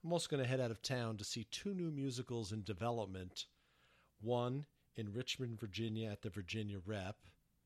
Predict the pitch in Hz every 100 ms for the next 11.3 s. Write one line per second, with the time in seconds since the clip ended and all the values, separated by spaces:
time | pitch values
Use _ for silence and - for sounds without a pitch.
0 | _ _ - 110 104 - 107 117 110 -
1 | 107 101 - 110 101 98 104 - _ -
2 | 101 95 92 101 98 92 - 101 - -
3 | - _ _ _ _ _ - 131 131 143
4 | 143 127 127 120 107 139 139 - 117 107
5 | 104 101 - 98 101 - _ _ - -
6 | 110 104 - 113 110 - 113 104 98 -
7 | 104 98 90 85 78 78 _ _ _ _
8 | _ _ _ 113 110 - 113 110 - 110
9 | - 120 113 107 95 104 - 110 95 104
10 | 104 95 - 92 - _ _ - - 110
11 | 104 107 98